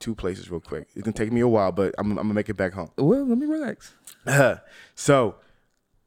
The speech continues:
Speaker 1: in the Bible,
Speaker 2: Oh, <laughs> oh, oh.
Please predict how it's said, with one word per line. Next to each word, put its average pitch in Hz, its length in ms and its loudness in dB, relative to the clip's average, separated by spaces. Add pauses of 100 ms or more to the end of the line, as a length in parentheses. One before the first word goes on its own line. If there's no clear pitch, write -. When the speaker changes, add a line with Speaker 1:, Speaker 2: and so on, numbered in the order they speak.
(300)
Speaker 1:
in 160 140 6
the 214 100 6
Bible, 110 500 0 (120)
Speaker 2:
Oh, 254 320 2 (100)
<laughs> - 140 0
oh, 175 260 6 (500)
oh. 359 380 6